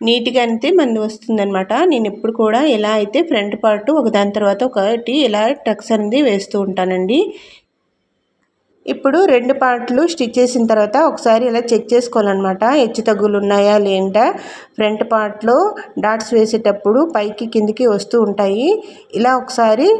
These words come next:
చెక్ చేసుకున్నాక ఆ తర్వాత ఇప్పుడు క్రాస్ పట్టీ అనేది జాయిన్ చేసుకోవాలి. క్రాస్ పట్టీ కోసం మనకి ఇక్కడ క్లాత్ అయితే సరిపోలేదు, అందుకని ఈ విధంగా అయితే నేను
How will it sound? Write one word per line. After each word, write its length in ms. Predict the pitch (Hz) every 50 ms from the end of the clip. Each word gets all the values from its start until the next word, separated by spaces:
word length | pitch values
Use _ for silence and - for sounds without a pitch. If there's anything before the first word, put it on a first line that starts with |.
| 427 - - - -
చెక్ 200 | 226 220 233 -
చేసుకున్నాక 680 | 240 240 240 240 - - 226 214 214 208 202 202 254 302 415 480 466 440 - - -
ఆ 100 | 226 226
తర్వాత 480 | 226 226 220 220 220 220 214 214 214 233 254 339 453 453 - - - - - -
ఇప్పుడు 240 | 240 226 262 285 359 349
క్రాస్ 360 | - 269 247 240 240 240 240 -
పట్టీ 280 | 254 233 226 233 247 233
అనేది 280 | 220 214 214 214 254 311 302
జాయిన్ 320 | 285 226 214 214 214 202
చేసుకోవాలి. 680 | - 214 208 208 - - 202 196 196 190 190 196 247 311 349
క్రాస్ 340 | 339 285 233 214 233 233 -
పట్టీ 260 | - 247 220 254 240
కోసం 360 | 233 226 220 220 220 - 277 330 359
మనకి 300 | 311 240 220 214 208 - 220
ఇక్కడ 180 | 220 - 208 220
క్లాత్ 380 | 220 220 214 202 208 214 208 226
అయితే 220 | 220 214 - 277 349
సరిపోలేదు, 680 | 349 294 240 214 220 - 214 202 208 202 190 208 277 403 440 - - - - - - - -
అందుకని 460 | - 226 226 233 226 240 240 262 269 247
ఈ 60 | 233
విధంగా 380 | 226 220 220 226 220 226 226 226
అయితే 280 | 226 214 208 220 302 349
నేను 280 | 339 254 233 233 262